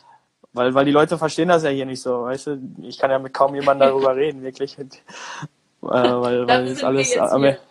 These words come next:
Speaker 1: <laughs> Dafür sind wir jetzt hier, genau. Äh,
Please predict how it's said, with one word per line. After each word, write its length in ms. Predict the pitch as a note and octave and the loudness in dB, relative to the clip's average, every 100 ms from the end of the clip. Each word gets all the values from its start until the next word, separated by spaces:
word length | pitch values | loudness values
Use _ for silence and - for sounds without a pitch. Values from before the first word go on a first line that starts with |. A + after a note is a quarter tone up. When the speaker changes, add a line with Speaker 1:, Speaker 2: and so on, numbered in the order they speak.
| - - - - - D3+ | -20 -16 -14 -14 -12 -10
Speaker 1:
<laughs> 120 | - | -6
Dafür 340 | - D3 D#3+ | 2 4 4
sind 200 | D3 D3+ | 4 4
wir 60 | D#3 | 4
jetzt 160 | D3 - | 2 0
hier, 180 | C3+ - - - _ | -6 -8 -16 -20 _
genau. 400 | C3+ B2+ B2+ A#2+ | -2 0 0 -2
Äh, 640 | - A2+ B2+ B2+ A#2 - | 0 2 4 4 2 0